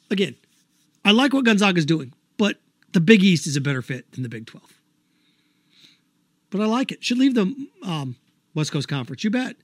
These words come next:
Now, what I'd really like to see is multiple teams. I'd like to see, 'cause San Diego State's been playing really well. I, you know, I'd like to see a situation where, like,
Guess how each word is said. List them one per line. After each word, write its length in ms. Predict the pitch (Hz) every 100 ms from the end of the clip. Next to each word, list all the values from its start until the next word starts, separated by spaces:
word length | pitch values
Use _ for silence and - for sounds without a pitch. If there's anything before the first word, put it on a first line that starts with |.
| _ _ _ _ _ _ -
Now, 180 | 247 262
what 100 | 233
I'd 40 |
really 220 | 240 247
like 240 | 240 233 196
to 100 | 180
see 180 | 226
is 120 | 190 156
multiple 560 | 156 175 180 185 220
teams. 520 | 170 214 202 208 196 - - _
I'd 60 | 202
like 120 | 233
to 60 | 196
see, 180 | 233 190
'cause 180 | 180
San 160 | 190 233
Diego 220 | 190 160
State's 280 | 143 151 143
been 140 | 143
playing 280 | 127 143 139
really 200 | 131 135
well. 380 | 131 127 131 139 - _ _ _ -
I, 80 |
you 220 | - 175 170
know, 120 | -
I'd 160 | 165 170
like 220 | 170 165
to 100 | 151
see 160 | 202
a 40 | 170
situation 560 | 180 160 156 151 165
where, 100 | 151
like, 180 | 139 131